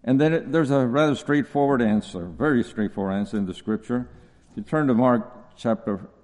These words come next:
seven, the Gospel according to Mark chapter seven.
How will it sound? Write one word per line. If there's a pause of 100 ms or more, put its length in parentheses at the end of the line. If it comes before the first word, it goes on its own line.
seven,
the (260)
Gospel
according
to
Mark (640)
chapter
seven.